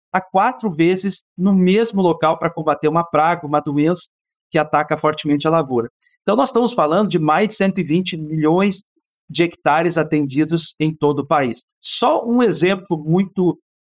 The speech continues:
é, fácil de entender, o Maranhão tem em torno de cinquenta aeronaves que trabalham lá. Dá mais de três milhões e meio de hectares atendidos pela aviação agrícola só por aviões, nem vamos falar em drones ainda.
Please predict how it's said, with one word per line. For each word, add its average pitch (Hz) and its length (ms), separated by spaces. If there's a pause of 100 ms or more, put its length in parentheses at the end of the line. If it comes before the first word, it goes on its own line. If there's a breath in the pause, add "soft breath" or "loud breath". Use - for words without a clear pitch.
(260)
é, 143 160
fácil 180 560
de 143 120
entender, 143 520 (420)
o 156 80
Maranhão 180 640 (360)
tem 165 160
em 175 100
torno 196 400
de 165 120
cinquenta 202 800
aeronaves 165 640
que 156 140
trabalham 147 720 (260)
lá. 117 240 (280)
Dá 160 100
mais 214 420
de 214 100
três 208 400
milhões 196 400
e 196 60
meio 202 480
de 175 120
hectares 170 520
atendidos 156 600
pela 170 260
aviação 160 500
agrícola 165 400
só - 320
por 226 180
aviões, 185 580
nem 160 180
vamos 196 280
falar 175 300
em 180 100
drones 165 400
ainda. 139 340